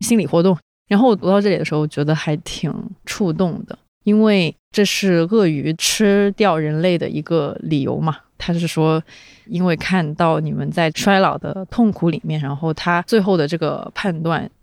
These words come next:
鳄鱼某种程度上它也可以说是一种死神，或者是这种，但是它夺走你的生命不一定出发点是一个坏的。所以我看到这里的时候，突然有一种，因为影视文化的影响，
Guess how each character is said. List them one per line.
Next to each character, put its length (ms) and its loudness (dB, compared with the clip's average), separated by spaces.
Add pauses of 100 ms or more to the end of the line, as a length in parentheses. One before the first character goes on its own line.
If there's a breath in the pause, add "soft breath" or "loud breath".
(220)
鳄 120 4
鱼 100 4
某 140 4
种 120 0
程 160 -2
度 40 0
上 140 4
它 100 0
也 280 2
可 120 0
以 60 4
说 140 0
是 80 0
一 40 0
种 240 -4
死 220 -2
神， 320 0
或 160 0
者 60 2
是 80 2
这 160 0
种， 120 -6 (200 loud breath)
但 120 2
是 120 2
它 300 0 (140)
夺 200 4
走 100 4
你 60 2
的 100 -2
生 160 2
命 160 4
不 160 -2
一 160 -2
定 400 -2
出 160 -8
发 160 2
点 240 -4
是 140 -4
一 80 -2
个 280 -6
坏 300 0
的。 140 -8
所 120 0
以 40 4
我 100 2
看 160 0
到 100 4
这 80 2
里 60 4
的 80 -4
时 60 -4
候， 80 -2
突 140 -2
然 120 4
有 140 2
一 80 0
种， 240 -2 (880 loud breath)
因 140 0
为 140 2
影 200 2
视 200 2
文 200 4
化 140 2
的 240 2
影 220 0
响， 240 0